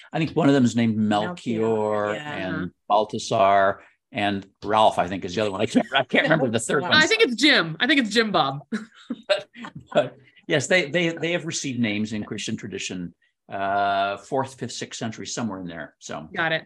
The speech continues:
Speaker 3: I was just curious. I didn't think that they were, they came from the Matthew story, but I was, all of a sudden I was like, "Oh no, did they?" <laughs> I'm glad to know they didn't.
Speaker 2: You were correct. All right.
Speaker 1: So Luke, let's go on to
Speaker 2: So
Speaker 1: Luke's
Speaker 2: we're gonna go
Speaker 1: nativity.
Speaker 2: on to Luke's nativity. Very, very different,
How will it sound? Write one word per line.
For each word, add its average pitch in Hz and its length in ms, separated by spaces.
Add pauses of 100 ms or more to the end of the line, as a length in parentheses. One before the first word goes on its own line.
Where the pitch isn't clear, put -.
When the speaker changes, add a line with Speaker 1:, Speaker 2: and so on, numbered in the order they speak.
(120)
Speaker 3:
I 262 160
was 294 120
just 285 180
curious. 208 280
I 254 80
didn't 294 300
think 254 220
that 285 120
they 233 160
were, 202 300
they 202 180
came 208 420
from 180 360
the 175 80
Matthew 180 460
story, 220 400
but 208 140
I 202 140
was, 214 120
all 220 140
of 220 60
a 226 60
sudden 220 220
I 196 80
was 180 80
like, 175 240
"Oh 170 120
no, 160 200
did 160 240
they?" 214 280 (300)
<laughs> - 280
I'm 220 200 (380)
glad 254 220
to 262 60
know 233 120
they 196 160
didn't. 139 400 (420)
Speaker 2:
You 254 140
were 247 160
correct. 180 520 (1300)
All 294 140
right. 302 420
Speaker 1:
So 127 180
Luke, 147 360
let's 135 140
go 156 100
on 165 100
to - 100
Speaker 2:
So 277 160
Speaker 1:
Luke's 262 40
Speaker 2:
we're 285 80
gonna 330 180
go 269 140
Speaker 1:
nativity. 247 80
Speaker 2:
on 240 80
to 233 200
Luke's 180 280
nativity. 160 540
Very, 254 400
very 208 280
different, 160 520